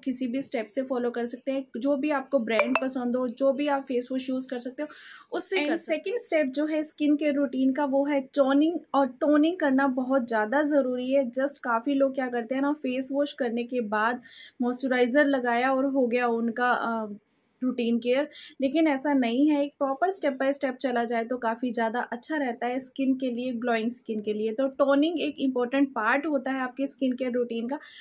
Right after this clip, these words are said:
Speaker 1: टोनिंग करने से क्या होता है ना कि आप कोई भी टोनर ले सकते हैं फेस को टोनिंग करने के लिए, लेकिन टोनर करने से जो फ़ायदा होता है वो आपकी स्किन के जो पोर्स हैं वो मिनिमाइज हो जाते हैं,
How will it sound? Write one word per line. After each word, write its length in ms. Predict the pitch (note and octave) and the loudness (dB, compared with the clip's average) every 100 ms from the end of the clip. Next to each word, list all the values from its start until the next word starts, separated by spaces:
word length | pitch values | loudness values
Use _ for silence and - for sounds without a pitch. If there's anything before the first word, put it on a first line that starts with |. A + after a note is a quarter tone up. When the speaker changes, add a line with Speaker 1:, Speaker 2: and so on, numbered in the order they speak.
| - - | -20 0
Speaker 1:
टोनिंग 380 | - E4+ G4+ A#4+ | 6 6 4 0
करने 240 | A4+ F4 F4+ | -2 -2 -4
से 120 | E4+ | -2
क्या 140 | F4 | 4
होता 240 | D#4 C#4+ D4 | 4 4 2
है 60 | |
ना 80 | D#4+ | 0
कि 100 | E4 | 2
आप 140 | D#4+ D#4+ | 0 0
कोई 180 | D#4 D4 | 0 0
भी 140 | D#4+ | 0
टोनर 340 | D#4 C4+ C4+ | 2 2 4
ले 180 | C#4+ C4+ | 2 2
सकते 240 | C4+ C#4+ C#4 | 0 -2 -2
हैं 160 | C4 | -2
फेस 260 | C4+ B3+ B3+ | -2 -4 -2
को 120 | C#4 | -2
टोनिंग 380 | C4+ A#3+ B3 D#4+ | 0 0 2 2
करने 280 | D4 B3+ B3 | 0 0 -2
के 100 | B3+ | -2
लिए, 180 | C4 C4+ | 2 2
लेकिन 380 | C4 C4+ D#4 | 2 0 0
टोनर 400 | D#4 C#4+ C4 C#4 | 0 2 2 2
करने 300 | C#4+ C4 B3+ | 0 0 0
से 120 | C4+ C4+ | -2 -2
जो 120 | C#4 | -2
फ़ायदा 340 | C#4 G#3+ G#3+ | -2 -4 -2
होता 220 | B3 A#3+ C4 | -4 -4 -4
है 60 | |
वो 100 | C4 | -2
आपकी 260 | A#3+ A#3+ C#4 | -4 -4 -6
स्किन 280 | - C#4 C4+ | -2 -2 0
के 120 | D4 | -2
जो 140 | D4+ | -4
पोर्स 420 | D4+ B3 A#3 B3+ | -4 -2 -2 -2
हैं 60 | C#4 | -2
वो 140 | C4 B3+ | -2 0
मिनिमाइज 680 | A#3+ A#3 A3+ G3+ A#3+ D#4+ | 0 0 -2 -2 -2 -2
हो 80 | D4 | -2
जाते 320 | C4 A#3+ A#3 | -2 -4 -2
हैं, 120 | C4 | -4